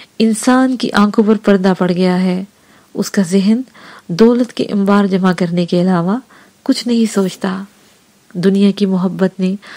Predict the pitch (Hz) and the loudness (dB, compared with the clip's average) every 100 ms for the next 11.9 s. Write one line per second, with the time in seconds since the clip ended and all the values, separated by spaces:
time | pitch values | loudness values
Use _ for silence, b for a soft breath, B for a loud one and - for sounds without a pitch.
0 | B B - 220 - 190 226 226 190 190 | B B -6 -2 -2 2 2 0 -2 -6
1 | 202 B B B _ 269 - 277 277 220 | -8 B B B _ -2 0 0 0 0
2 | 196 196 180 180 175 170 214 - B B | 0 0 0 0 0 -2 -6 -8 B B
3 | B - 180 254 269 - 262 233 240 - | B -8 0 0 2 0 0 0 0 0
4 | 202 202 202 202 220 220 233 190 180 180 | 0 0 2 2 0 -2 -2 0 2 0
5 | 196 - 180 180 175 196 190 226 214 185 | -2 -4 -4 -2 -2 -2 0 0 0 -2
6 | 185 - _ _ _ _ _ _ B B | -10 -14 _ _ _ _ _ _ B B
7 | B B B - 196 180 196 196 220 214 | B B B -2 0 2 0 0 2 2
8 | 214 220 - 196 - 190 190 175 180 180 | 0 -2 -4 -6 -2 0 0 0 -4 -4
9 | 185 180 196 b b b b b - - | -4 -4 -6 b b b b b -6 0
10 | 233 233 233 226 190 185 180 185 180 190 | 2 2 2 0 0 0 -2 -2 -4 -6
11 | b b b b - 247 240 240 240 | b b b b -6 -2 0 0 0